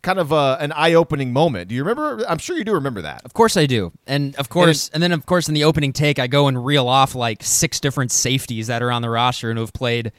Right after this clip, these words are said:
Speaker 2: like, really significant minutes for O U. So I still think that was kinda, I mean, I still think that was a little over the top from him, but he also could have easily been commenting on just the quality of depth that they have there as well.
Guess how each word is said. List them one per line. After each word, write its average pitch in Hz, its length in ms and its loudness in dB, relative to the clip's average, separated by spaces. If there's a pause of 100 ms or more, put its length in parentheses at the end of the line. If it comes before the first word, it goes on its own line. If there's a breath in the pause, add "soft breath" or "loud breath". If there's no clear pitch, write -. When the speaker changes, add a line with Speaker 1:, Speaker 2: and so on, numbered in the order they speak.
(360 soft breath)
Speaker 2:
like, 123 160 -2
really 151 360 2
significant 139 600 -2
minutes 131 300 0
for 123 220 -4
O 117 80 0
U. 110 280 -2
So 107 360 -4
I 202 100 4
still 196 240 2
think 165 200 0
that 135 160 0
was 131 120 -2
kinda, 120 560 -2 (800 soft breath)
I 131 80 -2
mean, 131 340 2 (460 loud breath)
I 196 80 4
still 202 180 2
think 170 200 -2
that 151 140 0
was 147 100 -2
a 147 60 -4
little 143 220 0
over 135 200 2
the 117 120 -8
top 131 340 -4
from 147 180 -2
him, 143 280 0
but 117 280 -4
he 156 180 -2
also 156 400 2
could 151 120 -2
have 131 120 -2
easily 143 360 0
been 123 160 0
commenting 131 480 -2
on 117 340 -2 (360 soft breath)
just 151 180 -4
the 135 100 -6
quality 131 800 -2 (120)
of 110 240 -6
depth 113 260 -4
that 117 160 -6
they 110 100 -4
have 107 240 -4
there 113 160 -4
as 98 120 -8
well. 104 340 -6